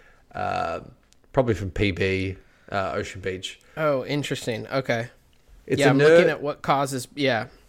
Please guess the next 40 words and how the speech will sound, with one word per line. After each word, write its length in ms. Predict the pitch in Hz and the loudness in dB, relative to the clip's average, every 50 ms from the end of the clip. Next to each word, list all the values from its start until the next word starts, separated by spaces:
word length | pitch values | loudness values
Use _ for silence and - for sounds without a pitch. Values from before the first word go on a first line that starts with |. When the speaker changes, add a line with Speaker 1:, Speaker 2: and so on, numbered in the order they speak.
| _ - | _ -4
Speaker 2:
Go 100 | 135 135 | -2 -2
ahead. 160 | 127 131 127 | 0 0 2
Speaker 1:
Yeah, 360 | 131 127 123 113 104 104 101 - - | 4 6 6 6 4 2 -2 -6 -2
yeah, 240 | 123 127 123 113 110 110 - | 2 2 4 4 2 0 -2
no, 160 | 123 113 110 | -2 -2 -2
so 100 | - - | 0 0
yeah, 240 | 120 117 117 110 107 | 2 2 4 2 2
so 160 | 107 - 123 | 2 2 0
it's 160 | 117 113 - | 0 0 2
a, 180 | 135 120 104 87 - _ | 0 0 0 -2 -8 _
it's, 340 | - 127 101 - - - - | -6 -6 -6 -6 -12 -14 -12
it 240 | - - 123 110 - | -8 -8 -8 -6 2
basically 380 | - 147 143 147 160 147 139 127 | 4 4 4 4 2 2 2 2
affects 300 | 127 - 120 110 - 127 | 4 4 2 2 2 -4
a 40 | |
nerve 400 | 110 107 107 107 107 107 107 98 | -4 -4 -2 -2 -2 -2 -2 -2
that 140 | 98 104 92 | -4 -6 -4
carries 420 | - 123 110 104 104 104 104 - - | -2 0 0 2 2 0 -2 -2 -2
sensory 340 | 123 120 113 - - 117 | -4 -4 -4 -4 -4 -4
information 560 | 110 104 95 104 104 101 101 95 - - 107 95 | -4 -4 -6 -8 -6 -6 -6 -6 -6 -10 -12 -10
from 200 | 90 113 107 107 | -10 -8 -8 -8
your 80 | 101 95 | -8 -10
face 440 | - - 120 113 110 107 - - - | -6 -2 0 0 0 0 -2 -6 -8
and 80 | 104 | -8
around 240 | 104 98 101 98 98 | -6 -6 -6 -6 -6
your 100 | 101 95 | -8 -6
head 280 | 82 101 101 98 95 - | -4 -4 -4 -6 -6 -10
to 120 | - 107 | -12 -10
your 140 | 101 98 98 | -10 -10 -12
brain. 560 | 90 - - 110 104 107 104 101 95 92 95 | -12 -6 -4 -4 -2 -2 -2 -4 -6 -6 -4
Once 260 | 107 131 143 143 - - - | -2 -2 -2 -2 -6 -10 -14
activated, 800 | 131 156 156 - _ - 113 101 104 98 98 98 110 127 131 127 - - - _ | -14 -14 -16 -8 _ -6 -2 0 0 0 0 0 -2 -2 -4 -10 -14 -18 -8 _
the 100 | 151 135 | -4 0
blood 240 | 120 175 196 208 175 | 2 2 2 2 2
vessels 400 | 196 190 190 - 170 147 - - | 0 -2 0 -2 -4 -4 -4 -6
constrict 680 | - 143 131 120 - - - - 117 110 104 - - | -8 -8 -8 -8 -10 -14 -8 -4 -4 -4 -4 -4 -14
from, 500 | - - - 113 107 107 107 104 104 104 - _ _ _ _ _ _ _ _ - - | -14 -10 -8 -8 -8 -8 -10 -10 -12 -12 -16 _ _ _ _ _ _ _ _ -16 -8
uh, 220 | 120 113 110 110 | -4 -4 -4 -4
the 100 | 101 113 | -4 -6
cooling. 560 | - - - 131 120 110 104 98 95 95 98 | -10 -4 -2 0 0 0 0 -2 -6 -12 -16